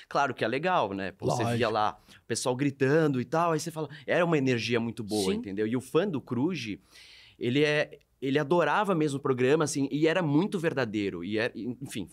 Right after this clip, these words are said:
Speaker 1: como foi um sucesso, a gente tinha
Speaker 2: É muito
Speaker 1: muitos
Speaker 2: sucesso,
Speaker 1: fãs,
Speaker 2: muito.
Speaker 1: e a gente vinha, assim, cara, falando o que, o que ele queria falar pro pai,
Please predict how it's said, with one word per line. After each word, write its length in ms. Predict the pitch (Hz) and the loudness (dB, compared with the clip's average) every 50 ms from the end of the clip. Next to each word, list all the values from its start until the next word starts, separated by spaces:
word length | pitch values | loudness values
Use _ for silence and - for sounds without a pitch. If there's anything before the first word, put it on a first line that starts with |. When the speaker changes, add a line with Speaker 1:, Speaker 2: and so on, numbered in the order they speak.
| - - | -12 -6
Speaker 1:
como 200 | - 139 160 165 | -4 -4 -4 -2
foi 160 | 160 156 127 | -4 -4 -4
um 60 | 123 | -4
sucesso, 420 | 120 - 113 - - 104 101 98 - | -6 -8 -10 -8 -4 -4 -6 -4 -6
a 20 | |
gente 120 | 107 - | -10 -8
tinha 100 | - 113 | -6 -4
Speaker 2:
É 40 | 110 | -4
muito 180 | 110 110 117 120 | -2 -2 2 4
Speaker 1:
muitos 340 | 131 156 196 185 - 113 - | 4 4 2 0 -4 -4 -6
Speaker 2:
sucesso, 140 | 120 120 113 | -6 -4 0
Speaker 1:
fãs, 400 | 123 123 151 160 123 98 - 127 | 2 2 2 2 0 -2 -4 -4
Speaker 2:
muito. 240 | 123 117 110 104 98 - - - - - | -4 -4 -6 -6 -10 -14 -20 -20 -10 -4
Speaker 1:
e 120 | 113 127 | 0 0
a 40 | 127 | 0
gente 300 | 127 143 165 156 - 156 | 2 0 -2 -2 -2 -4
vinha, 380 | 135 110 117 151 180 214 208 156 | -4 -4 -4 -4 -2 0 0 0
assim, 200 | - - 165 147 | 0 -2 -4 -4
cara, 260 | 139 143 131 135 135 | -4 -4 -6 -6 -6
falando 800 | - - - 196 180 175 170 151 135 131 139 170 202 190 151 | -10 -6 -4 -2 0 0 0 2 2 2 2 2 0 0 -2
o 60 | 151 135 | -4 -6
que, 420 | - - - 170 170 175 180 180 | -6 -12 -14 -12 -12 -10 -10 -10
o 440 | 175 143 - _ _ _ - 139 - | -10 -12 -16 _ _ _ -20 -16 -2
que 80 | - 185 | -2 -2
ele 80 | 170 | -2
queria 320 | 165 - 190 165 170 180 170 | 0 -2 -2 0 0 -2 -4
falar 400 | - - 185 151 143 143 180 175 | -4 -6 -4 -2 0 -2 -2 -2
pro 140 | - 127 110 | -4 -8 -8
pai, 320 | - 110 98 85 71 | -6 -6 -6 -6 -8